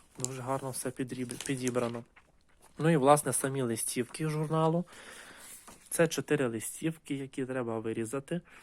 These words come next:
На кожній зображені-, на кожній з них зображена певна локація.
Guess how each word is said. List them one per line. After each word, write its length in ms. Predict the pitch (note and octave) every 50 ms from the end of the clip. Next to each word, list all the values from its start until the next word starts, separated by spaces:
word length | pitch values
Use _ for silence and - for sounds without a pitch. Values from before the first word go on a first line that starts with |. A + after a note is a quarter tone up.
| - - - - - - -
На 460 | - C#3 D3 D3 D3+ D3+ D3 C#3+ C#3
кожній 360 | - - D3+ D#3 D3+ D#3 D3 C3
зображені-, 840 | B2+ C3 B2+ B2 C3 C3 C3+ C#3 C3+ C3 C#3 C3 C3 C3 C3 C3 - C3+ C3 B2+
на 160 | C3+ D3 C#3+
кожній 400 | C#3+ - D#3 D#3+ D#3 D3 D3 C3+
з 60 | A#2+
них 240 | A#2+ B2+ D#3+ F3 E3+
зображена 720 | C#3+ B2+ C3+ C3 B2 A2 B2+ C#3 D#3 E3 D#3+ D3+ D#3 D3+ C#3+
певна 340 | - - C3 C3+ C3+ C3+ C3
локація. 680 | B2+ C3 B2+ - - B2+ A#2 A#2 - - - A#2 A#2+